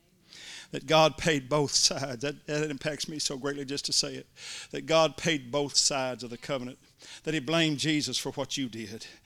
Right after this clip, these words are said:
He executed Jesus for what you did. He held him responsible for what you did. And God was making the covenant just he himself alone. He paid for both sides. "The covenant's between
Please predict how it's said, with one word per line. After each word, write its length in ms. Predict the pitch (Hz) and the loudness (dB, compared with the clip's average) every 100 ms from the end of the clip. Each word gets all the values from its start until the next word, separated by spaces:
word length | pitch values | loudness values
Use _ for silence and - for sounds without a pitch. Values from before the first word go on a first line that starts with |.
| - - - | -16 -14 -2
He 200 | 160 170 | 2 4
executed 480 | - 151 160 135 | 4 2 0 0
Jesus 320 | 117 135 123 - | 0 0 0 0
for 140 | 147 | -2
what 260 | 143 131 139 | -4 -4 -2
you 120 | 127 | -2
did. 180 | 120 110 | -4 0
He 180 | 170 | 2
held 240 | 147 165 147 | 4 2 2
him 240 | 165 147 | 0 2
responsible 560 | 139 - 156 151 139 131 | 4 4 2 0 -2 -4
for 160 | 143 | -4
what 240 | 143 135 135 | -2 -4 -2
you 160 | 147 | -6
did. 320 | 127 120 113 - - - - - | -4 -6 -8 -10 -10 -8 -8 -6
And 140 | 135 | -4
God 420 | 139 160 160 139 | 4 4 6 2
was 160 | 131 147 | -4 -2
making 240 | 160 147 | -2 -2
the 80 | 117 | -8
covenant 460 | - 175 151 135 - - - | -4 0 0 -2 -6 -14 -8
just 220 | - 143 - | 0 2 2
he 460 | - 170 160 147 | 2 0 2 0
himself 760 | 123 143 135 - 143 127 107 - - | -2 -4 2 2 2 -2 -8 -14 -8
alone. 640 | 135 127 147 139 117 117 - - | -6 -2 -4 -4 -8 -12 -12 -6
He 120 | 165 | -2
paid 240 | 160 160 139 | 2 2 0
for 100 | 127 | -2
both 240 | 151 143 | 0 4
sides. 320 | - 147 127 | 4 4 2
"The 80 | 127 | -4
covenant's 380 | - 180 147 117 | 2 2 2 -2
between 460 | 127 - 147 127 | -4 -2 -2 -2